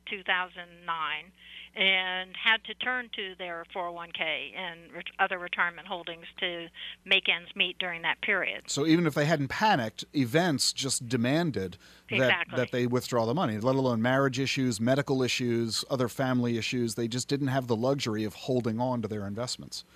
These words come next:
Speaker 2: So that means people are now in a conundrum, because here we are ten years later, everyone's ten years older, retirement is ten years closer, and they might not have the retirement savings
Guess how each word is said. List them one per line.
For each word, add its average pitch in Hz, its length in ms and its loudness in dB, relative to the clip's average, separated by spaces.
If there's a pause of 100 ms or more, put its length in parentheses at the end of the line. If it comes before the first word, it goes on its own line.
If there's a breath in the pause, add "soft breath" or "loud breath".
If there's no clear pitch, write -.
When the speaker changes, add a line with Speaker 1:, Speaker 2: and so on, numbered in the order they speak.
(800 loud breath)
Speaker 2:
So 175 560 6
that 214 320 2
means 180 360 2
people 175 320 0
are 147 60 6
now 135 200 4
in 123 60 2
a 120 40 -2
conundrum, 123 520 2
because 113 320 0
here 147 120 2
we 175 140 6
are 127 160 4
ten 180 480 0
years 143 300 4
later, 135 540 2
everyone's 127 480 2
ten 143 380 2
years 127 300 2 (100)
older, 127 540 2 (200 soft breath)
retirement 131 640 2
is 110 140 -2
ten 139 260 0
years 120 300 2
closer, 156 720 0 (560 loud breath)
and 151 400 4
they 147 240 2
might 151 320 2
not 147 220 2
have 147 360 0
the 139 80 2
retirement 156 560 0
savings 123 640 2